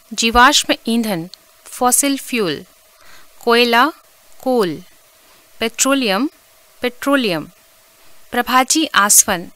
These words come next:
फ्रैक्शनल डिस्टिलेशन, पुनः चक्रण, रीसाइक्लिंग, दहन, कंबशन, संरक्षण, कंजर्वेशन, प्लवक, प्लैंकटन,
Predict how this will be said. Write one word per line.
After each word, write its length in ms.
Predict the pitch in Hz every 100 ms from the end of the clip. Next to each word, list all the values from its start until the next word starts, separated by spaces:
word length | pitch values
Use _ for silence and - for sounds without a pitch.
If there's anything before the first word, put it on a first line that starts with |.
| - - -
फ्रैक्शनल 640 | - 240 254 - 302 311 240
डिस्टिलेशन, 760 | 226 - 240 247 - 175 160 180 _ _ _ - - - -
पुनः 320 | 285 302 311
चक्रण, 540 | 302 247 - 226 196 - - - - - - - -
रीसाइक्लिंग, 800 | 254 311 - 196 - 254 247 151 170 - - - - _ _ -
दहन, 480 | 208 214 240 226 160 - - - - _ _ -
कंबशन, 680 | 240 254 269 - 196 160 185 - - - _ _ _
संरक्षण, 720 | - 226 214 220 - 277 190 - - _ _ _ _ -
कंजर्वेशन, 800 | 254 254 247 247 277 - 160 156 - _ _ _ _ - -
प्लवक, 520 | 240 233 254 - - - _ _ _ _ -
प्लैंकटन, 640 | 233 254 - 262 165